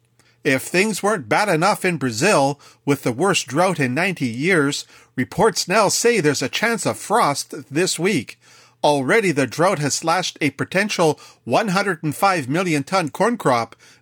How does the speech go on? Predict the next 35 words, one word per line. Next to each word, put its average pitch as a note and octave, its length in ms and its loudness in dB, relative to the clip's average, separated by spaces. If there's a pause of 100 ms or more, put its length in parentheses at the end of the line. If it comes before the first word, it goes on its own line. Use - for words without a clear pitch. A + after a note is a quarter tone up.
down D#3+ 260 0
to D#3 160 2
around C#3+ 420 2
ninety D#3+ 320 2
million. G#2+ 520 -4 (800)
Then F#3 240 2
in F#3 140 2
the C#3 80 0
United D3 400 2
States, G#3+ 400 -2
the B2+ 160 0
central F#3 420 0
and C3 140 -2
eastern D#3 360 -2
regions D#3 460 0
of D3+ 160 -2
the - 80 -8
Corn B3 280 0
Belt D3 300 0 (300)
are D3 140 2
forecast G3+ 560 0
to E3 80 -4
receive F3 420 0
further D#3+ 400 0
rain, D#3+ 440 0 (320)
while C#3+ 160 4
the C3+ 120 2
northern D3+ 460 2
plains G3 360 -2
continue E3 540 -2
to B2 140 -6
struggle B2+ 560 0 (240)
with C3 200 0
drought D#3 320 0
conditions. A#2+ 840 -2